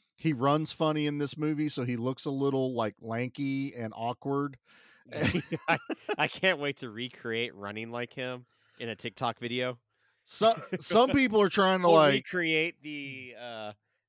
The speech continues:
Speaker 2: the alley fight scene.
Speaker 1: Yes. Oh, I love the alley fight scene.
Speaker 2: <laughs>
Speaker 1: That's
Speaker 2: But
Speaker 1: and
Speaker 2: this
Speaker 1: you
Speaker 2: is the same year Rambo Three came out,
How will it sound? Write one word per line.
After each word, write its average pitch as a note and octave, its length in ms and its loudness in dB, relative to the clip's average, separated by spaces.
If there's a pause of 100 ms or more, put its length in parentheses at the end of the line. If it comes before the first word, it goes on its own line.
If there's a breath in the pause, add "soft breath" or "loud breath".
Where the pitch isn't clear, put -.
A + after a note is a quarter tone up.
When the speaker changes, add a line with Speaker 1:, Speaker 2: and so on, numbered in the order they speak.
Speaker 2:
the C3+ 160 -6
alley C3 320 0
fight C#3+ 320 -6
scene. D#3 400 -10 (640)
Speaker 1:
Yes. B2+ 880 2
Oh, G#2+ 80 -8
I G2+ 120 -6
love G2 240 -6
the F#2+ 120 -10
alley F#2 260 -10
fight - 300 -10
scene. D3 380 -8
Speaker 2:
<laughs> - 120 -12
Speaker 1:
That's - 280 -4 (1500 soft breath)
Speaker 2:
But - 100 -6
Speaker 1:
and - 20 -4
Speaker 2:
this D3+ 80 -2
Speaker 1:
you D#3+ 100 2
Speaker 2:
is E3+ 60 -6
the - 80 -10
same G3 340 -6
year F3+ 160 -4
Rambo D3 440 -6
Three C#3+ 280 -10
came D3+ 340 -8
out, C#3+ 500 -6